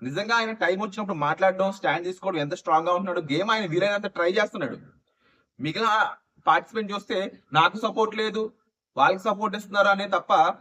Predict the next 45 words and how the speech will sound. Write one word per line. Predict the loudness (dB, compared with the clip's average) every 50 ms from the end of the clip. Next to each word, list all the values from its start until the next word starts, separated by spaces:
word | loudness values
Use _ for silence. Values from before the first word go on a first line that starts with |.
| _ _ _ -4
ఎప్పుడు | -4 -4 -2 0 0 2
కూడా | 2 2 -2 -2
సుమన్ | -4 -2 -2 -2 -4 -2
శెట్టి | -4 -6 -6 -6 -10 -10 -12 -16 _ _ _ _ _ _ _ _ _
స్పెసిఫిక్ | -4 -2 -2 -2 -2 -4 -6 0 2
గా | 2 2
వచ్చి | 2 0 -2 -4 -8 -8 -10 -14 _ _ _ -2
"నాకు | 0 0 0 2
సపోర్ట్ | 2 2 2 4 2 0 0 -2
చేయండి | -4 -4 -2
బ్రో, | -4 -4
మీకు | -4 -4 -2
సపోర్ట్ | -2 -2 0 0 -2 -2
చేయకపోతే | -2 -6 -6 -6 -6
నేను | -4 0 0
గెలవలేను" | 2 4 4 4 4 4 0 0
అని | -2 -2
అనడం | -2 -2 -4 -4 -4 -2 -2
గానీ, | -2 -2 -2 -6 -12 _ _ _ -6
ఆట | -2 0 0 2 2
ఆపేసి | 2 2 2 2 0 -4 -6 -4
వెళ్ళిపోవడం | -4 -4 -2 2 4 4 4 4 2 0
గానీ, | -2 -2 -2 -4 -10 _ _ _ _ _ _ _ _ _ _ _ _ -4 0
లైట్ | 2 2 2 0 -4
తీసుకోవడం | -12 -6 2 2 4 4 4
గానీ | 2 0 -4
ఎప్పుడు | -4 -2 -2 -2 -2
చేయలేదు. | -2 -4 -4 -4 -8 -10 -18 -20 _ _ -6
అలాంటి | -2 -2 -2 -2 -4
సుమన్ | -6 -6 -6 -6 -6 -4
శెట్టి | -4 -4 -4 -4 -2
గారు | -2 -2 0 0 -2 -2 -4 -10 _ -14
నిజంగా | -10 -8 -6 -6 -6
హ్యాట్స్ | -6 -4 -2 -2 -2 0 0 0
ఆఫ్ | 0 0
అనిపించింది | 0 -4 -6 -8 -8 -8 -8 -4
సార్. | -4 -4 -4 -6 _ _ _ _ _ _ _ -6
ఈ | -6 -4 -4 -4 -4 -6 -6 -4
నిన్న | -4 -4 -4 -2 -2 -2 -2 -4 -6 -6 -6
ఎపిసోడ్ | -6 -4 -2 -4 -4 -4
చూసాక | -4 -6 -6 -4 -4
మీ | -4 -4 -4
మీద | -4 -4 -2 -2
రెస్పెక్ట్ | -2 -2 -2 -2 -4 -4 -2 0
అయితే | -2 -2 0 0 -2 -2 -2 -4